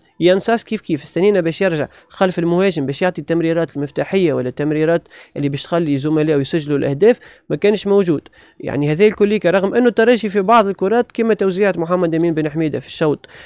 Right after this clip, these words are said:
آه، الأول كان ينجم يسجل هدف. يعني رينا بعض الفرص من الترجي، لكن فما برشا نقائص أنه فريق يجي يلعب ضدك في رادس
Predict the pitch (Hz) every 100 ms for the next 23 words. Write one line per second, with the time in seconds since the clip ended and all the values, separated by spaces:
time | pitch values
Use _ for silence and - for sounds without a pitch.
0 | - - 117 151 226 240 - 214 220 240
1 | 233 220 247 233 240 196 160 _ _ -
2 | 135 156 240 262 214 214 185 - 202 208
3 | 165 147 147 220 214 254 - - - 180
4 | 247 285 226 220 190 214 226 220 214 220
5 | 180 151 - 180 170 175 196 156 165 175
6 | 147 156 170 135 - 147 180 175 170